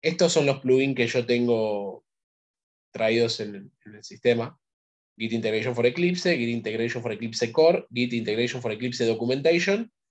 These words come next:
y Git, eh, Integrated for Eclipse wii, que es el, la interfaz gráfica. O sea, son las cuatro integraciones que yo me bajé.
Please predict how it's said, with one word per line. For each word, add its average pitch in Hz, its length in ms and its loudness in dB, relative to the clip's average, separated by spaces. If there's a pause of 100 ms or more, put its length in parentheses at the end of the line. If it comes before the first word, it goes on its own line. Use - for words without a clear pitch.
(340)
y 117 180 -2
Git, 135 300 -4
eh, 113 200 2
Integrated 117 360 -2
for 123 140 -2
Eclipse 131 340 -4
wii, 123 280 2
que 127 100 0
es 113 140 -6
el, 104 280 -10
la 104 100 -8
interfaz 107 260 -6
gráfica. 113 380 -6 (920)
O - 40 -18
sea, 113 120 -8
son 117 160 0
las 113 160 -2
cuatro 123 280 2
integraciones 113 460 -2
que 113 80 -8
yo 107 140 -8
me 110 80 -6
bajé. 107 260 -10